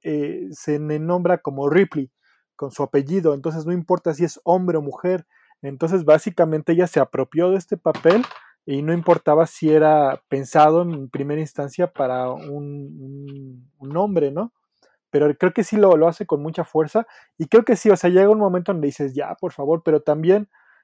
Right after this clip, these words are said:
eh, creo que es esta parte donde ella se quiere imponer porque sabe que están haciendo malas cosas, como dice Brian, lo del protocolo de que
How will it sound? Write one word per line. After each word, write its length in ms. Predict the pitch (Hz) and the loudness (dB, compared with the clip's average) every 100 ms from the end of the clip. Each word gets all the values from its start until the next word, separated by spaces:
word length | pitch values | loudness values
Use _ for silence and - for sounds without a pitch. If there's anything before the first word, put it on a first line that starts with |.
| _ | _
eh, 320 | 147 143 139 - | -2 0 0 0
creo 240 | 165 175 | 2 2
que 120 | - | 2
es 120 | 196 - | 0 0
esta 220 | - 190 | -4 -2
parte 280 | - 170 175 | 0 -2 -2
donde 200 | 156 147 | -2 -2
ella 160 | 170 | -2
se 160 | 165 151 | -4 -8
quiere 240 | - 165 | -2 0
imponer 360 | 185 165 143 160 | 0 0 -2 -2
porque 280 | 175 - 139 | -4 -4 -4
sabe 300 | 156 165 165 | 0 0 -2
que 80 | |
están 200 | - 156 | -8 -8
haciendo 360 | 151 - 156 147 | -8 -8 -8 -8
malas 340 | 139 143 139 | -4 -2 -2
cosas, 300 | - 226 208 | -2 -2 -4
como 220 | - 135 135 | -6 -6 -6
dice 200 | - 185 | -2 4
Brian, 360 | 170 165 180 170 | 4 4 2 2
lo 80 | |
del 140 | 139 123 | 2 0
protocolo 520 | 123 - 123 156 170 | -8 -10 -4 0 2
de 140 | 156 | 0
que 120 | - | -2